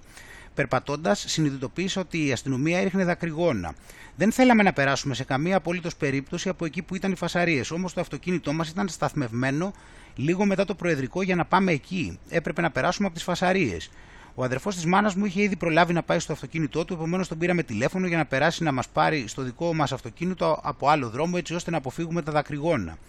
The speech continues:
Ο θείος μου είχε εταιρικό φορτηγό. Έβαλε μέσα εμένα, τον αδερφό μου, τη μαμά μου, το, το παπά μου, τη θεία μου, το θείο μου και τον ξάδερφό μου και ξεκινήσαμε να πάμε. Μόλις που μπήκαμε στο όχημα, ακούμε σιρήνες των περιπολικών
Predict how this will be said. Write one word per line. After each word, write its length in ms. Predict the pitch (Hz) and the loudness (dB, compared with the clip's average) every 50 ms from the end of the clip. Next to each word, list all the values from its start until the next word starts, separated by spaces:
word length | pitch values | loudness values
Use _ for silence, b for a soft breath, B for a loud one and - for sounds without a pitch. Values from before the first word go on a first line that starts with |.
| B B B B B B B B B B B B | B B B B B B B B B B B B
Ο 100 | - 131 | -8 -8
θείος 340 | - - 190 208 226 226 175 | -4 -2 0 0 0 2 2
μου 260 | 180 160 165 175 - - - | 2 2 2 0 -2 -6 -6
είχε 320 | - 196 190 - 240 220 - | -6 -4 2 4 4 4 4
εταιρικό 500 | - 170 - - 156 139 131 - 226 247 | 2 0 0 2 0 0 2 4 4 4
φορτηγό. 560 | - - 165 123 - 110 104 104 101 90 80 - - | 4 4 0 -4 -6 -8 -8 -6 -6 -6 -6 -8 -4
Έβαλε 340 | - - 185 185 202 196 175 | 0 4 6 6 6 6 4
μέσα 260 | 151 175 196 - - 165 | 4 2 2 2 2 2
εμένα, 360 | 139 123 127 143 165 190 196 | 2 2 2 0 0 0 -2
τον 140 | - 175 156 | -2 0 0
αδερφό 360 | 135 120 113 - - 151 175 | 0 -2 -4 -4 -2 0 0
μου, 120 | 196 196 | 0 0
τη 100 | 160 160 | 0 0
μαμά 300 | 151 135 113 117 135 151 | 0 0 2 2 4 2
μου, 100 | 175 185 | 2 2
το, 240 | 165 - 156 135 127 - - | 0 -4 -6 -8 -8 -12 -10
το 240 | - 120 107 101 95 101 | -8 -6 -6 -6 -4 -4
παπά 380 | 104 104 - - 135 151 170 | -4 -4 2 6 6 8 8
μου, 260 | 185 190 202 214 208 B B B B B B B - | 8 6 2 0 -2 B B B B B B B -10
τη 100 | - 123 | -10 -8
θεία 300 | - - 180 196 196 196 | -4 -2 2 2 4 2
μου, 80 | 202 190 | 2 0
το 140 | - 147 | -2 -6
θείο 300 | 120 - - 180 202 208 | -6 -4 -4 -2 0 2
μου 160 | 202 208 208 208 | 2 2 0 0
και 120 | - 170 | -2 -4
τον 120 | 139 156 131 | -6 -4 0
ξάδερφό 400 | 139 180 185 180 139 - 180 196 | 2 2 2 2 0 0 2 2
μου 120 | 220 220 | 2 2
και 120 | 202 - 175 | 2 -2 -4
ξεκινήσαμε 500 | - 175 151 151 170 202 190 208 202 202 | -6 -4 -4 -2 -2 0 0 2 2 2
να 120 | 202 196 | 0 2
πάμε. 400 | - 208 202 160 107 90 80 - B B B B B B B B B B B | 4 4 4 4 2 0 -4 -8 B B B B B B B B B B B
Μόλις 360 | - 151 196 277 285 247 - | 0 2 2 2 2 0 -2
που 80 | - 202 | -4 -2
μπήκαμε 500 | 165 185 208 - 202 180 170 151 120 - - | -2 0 2 4 4 4 4 2 0 -2 -6
στο 220 | - - - 131 | -8 -6 -4 -4
όχημα, 300 | 131 139 - 170 190 196 | -4 -2 -2 0 0 0
ακούμε 260 | 185 - 208 214 220 | 0 0 0 0 2
σιρήνες 340 | 202 - 170 175 190 214 196 | 2 0 -2 -2 -2 -2 -2
των 120 | - 196 170 | -4 -2 0
περιπολικών 800 | 160 151 131 - 127 117 101 - - 117 127 143 160 175 - | 0 -2 -2 -2 -6 -6 -6 -8 -6 -4 -2 -2 -2 -2 -4